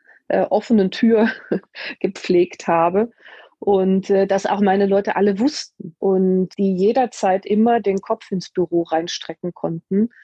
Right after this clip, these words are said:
Und, äh, wenn es irgendwie möglich war, ich mir dann auch fünf Minuten genommen habe. Und das, das, das Interessante ist ja dabei,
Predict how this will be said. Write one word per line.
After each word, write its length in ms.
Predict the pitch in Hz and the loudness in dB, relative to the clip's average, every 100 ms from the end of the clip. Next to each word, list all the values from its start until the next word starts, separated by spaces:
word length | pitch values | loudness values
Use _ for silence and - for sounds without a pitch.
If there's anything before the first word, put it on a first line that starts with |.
| - - - _ | -20 -20 -20 _
Und, 520 | - 196 190 185 180 | -2 0 2 0 0
äh, 640 | 196 185 180 180 180 185 - | 0 4 4 4 2 0 -6
wenn 240 | 196 202 202 | -2 2 2
es 140 | - | 0
irgendwie 460 | - 214 220 202 196 | 0 2 2 2 2
möglich 460 | 180 175 220 214 | 2 2 0 -2
war, 240 | 208 202 196 | 0 0 0
ich 120 | 214 | 0
mir 120 | 196 | 0
dann 220 | 196 156 | 0 -2
auch 180 | - 190 | -4 -6
fünf 300 | - 196 - | -2 -4 0
Minuten 420 | 202 190 190 196 | 0 0 0 0
genommen 420 | 185 190 233 247 | 0 2 4 4
habe. 240 | 180 170 185 | 4 0 0
Und 160 | 196 | -4
das, 160 | 190 - | -4 -6
das, 260 | 196 175 _ | -8 -8 _
das 200 | 175 - | -12 -10
Interessante 600 | - 180 185 196 220 240 | -8 -6 -4 0 0 0
ist 200 | - 196 | -2 -2
ja 100 | 190 | -4
dabei, 480 | 180 170 165 165 185 | -2 -4 0 0 0